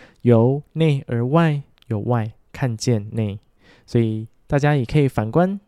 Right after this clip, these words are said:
自己内在的这样一个心灵状态是什么呢？那听完这样的一个系列内容的朋友啊，也欢迎到宇宙流的 Podcast，也欢迎到宇宙流的 Instagram 来跟我互动哦，也可以聊聊你对于金钱的看见、看待是什么呢？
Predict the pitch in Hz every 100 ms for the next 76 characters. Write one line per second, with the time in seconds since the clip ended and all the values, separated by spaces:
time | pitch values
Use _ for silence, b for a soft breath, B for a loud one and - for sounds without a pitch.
0 | _ - 165 110 98 104 131 127 135 120
1 | 107 98 117 110 101 - 123 120 131 127
2 | 139 139 107 110 170 233 _ _ _ B
3 | B B B B 139 127 120 117 180 202
4 | 160 143 180 151 127 120 147 139 135 135
5 | 117 107 104 - 160 143 120 123 117 95
6 | - 139 127 110 113 120 131 107 101 -
7 | 104 101 147 131 107 107 113 110 - _
8 | - 175 180 160 101 - - 117 110 190
9 | 196 170 180 160 120 110 - 147 120 107
10 | 110 104 120 - 120 107 98 92 98 -
11 | 107 98 120 117 127 120 113 127 b b
12 | - 131 202 170 165 156 147 123 113 139
13 | 123 - 131 127 110 - 147 127 143 123
14 | - 139 131 127 131 - 104 160